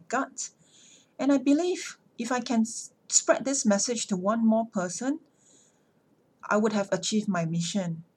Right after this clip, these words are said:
But fret not, I've got some help today. Joining me is Doctor Jeremy Lim.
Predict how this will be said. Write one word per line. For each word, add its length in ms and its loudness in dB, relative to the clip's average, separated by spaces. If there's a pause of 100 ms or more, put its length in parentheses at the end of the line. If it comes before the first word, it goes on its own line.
(560)
But 220 2
fret 320 2
not, 500 4
I've 160 -2
got 200 4
some 260 4
help 380 0
today. 480 -2 (720)
Joining 420 2
me 260 4
is 140 2
Doctor 560 2 (100)
Jeremy 680 0
Lim. 420 0